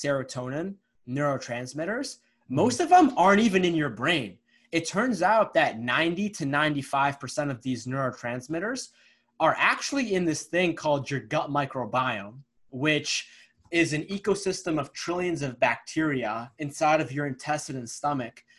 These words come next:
Speaker 1: that whenever you eat food, they actually digest it first and then they pass it off to your human body to then use as nutrients and absorb. And so the reason why I'm saying this is because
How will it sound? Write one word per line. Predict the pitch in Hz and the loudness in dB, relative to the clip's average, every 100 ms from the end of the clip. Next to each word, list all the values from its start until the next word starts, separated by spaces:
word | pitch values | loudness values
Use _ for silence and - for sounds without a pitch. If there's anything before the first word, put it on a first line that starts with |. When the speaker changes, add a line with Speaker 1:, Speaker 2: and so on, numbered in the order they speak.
| _ - | _ 0
Speaker 1:
that | 151 151 | 2 2
whenever | 147 190 185 | 2 2 2
you | 139 180 | -2 -2
eat | 180 156 | -2 -4
food, | - 139 143 226 285 - _ _ - | -10 -4 -2 0 -2 -6 _ _ -2
they | 170 196 | 2 4
actually | 160 180 190 - 156 | 4 0 -2 -4 -4
digest | 127 131 127 147 147 170 | 0 0 0 -2 -4 -8
it | 165 | -12
first | - 131 240 - - 156 | -10 -6 -6 -8 -10 -6
and | 139 139 | -4 0
then | 170 | 0
they | 175 139 | 0 -4
pass | - 151 147 - | -4 -2 -2 -4
it | 135 | -2
off | 143 139 - | 0 0 -4
to | - | -10
your | 139 117 | -8 -8
human | - 147 139 113 | -6 -4 -4 -2
body | 117 131 117 107 - _ _ | 0 2 0 -6 -10 _ _
to | - | -4
then | 147 127 | -4 -2
use | 123 156 147 | -4 -4 -4
as | 135 110 | -6 -6
nutrients | 139 147 - 127 123 120 | -6 -6 -6 -8 -8 -10
and | 110 | -12
absorb. | 98 120 127 101 _ _ _ - _ _ 170 | -10 -6 -6 -6 _ _ _ -20 _ _ -2
And | 170 | 2
so | 196 175 | 4 6
the | 160 | 6
reason | 151 202 247 | 6 4 2
why | 208 170 | 2 4
I'm | 147 | 2
saying | 135 143 156 151 | -2 -2 0 0
this | 135 - | -2 -6
is | 117 | -8
because | 120 123 131 127 117 - | -8 -6 -2 -2 -4 -10